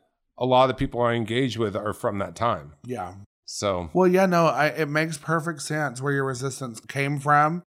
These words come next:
Speaker 1: Yeah.
Speaker 2: And it's, it's a weird time for you. You're coming out again, like,
Speaker 1: Right.
Speaker 2: a whole, but to a whole new world, though.
Speaker 1: Yeah.
Speaker 2: Right. I think that, um,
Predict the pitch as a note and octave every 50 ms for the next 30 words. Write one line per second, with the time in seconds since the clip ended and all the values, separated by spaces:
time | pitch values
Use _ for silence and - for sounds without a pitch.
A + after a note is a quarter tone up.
0 | _ _ _ F#2 E2 D#2+ D2+ C#2+ C#2 - _ _ _ _ _ _ - C#3+ D3 D#3
1 | D#3+ C#3 - - C#3 D#3+ C#3+ - C#3+ B2+ B2 D3+ C#3+ C#3 D3 D3+ D#3 D#3 D3+ D3
2 | C3 - - - C3 C3+ C#3 D3+ E3 D#3 - D#3 C#3 B2+ B2 B2 C3+ C#3+ C#3 -
3 | D#3+ F3 F3+ E3 D#3 D#3 D#3+ D3+ C#3 C3+ C#3+ C#3 A#2 E2+ D2 F2 - - _ _
4 | B2 C3 C3 - D3 C#3 C3+ D3+ C#3+ A#2+ - - - - - - - D3 D3 D#3
5 | D3 D3+ D3 - E3 E3+ D#3 C#3 D3+ E3+ F3+ F3+ F3+ E3 D3 C3+ C#3+ D3+ D3+ D3
6 | C3+ B2 A#2+ G#2+ E2+ D#2 C#2+ C2+ F2 G2+ _ _ _ E2 - E2 D#2 - C#3 C#3
7 | C#3+ C#3 A#2 C3+ C#3+ C#3 F3 F3 E3+ C#3+ D3 D#3+ D3+ C#3+ C#3 - - - - -
8 | _ _ _ D3 D3 D3 C#3+ C#3+ C#3 C#3 B2+ - B2+ B2+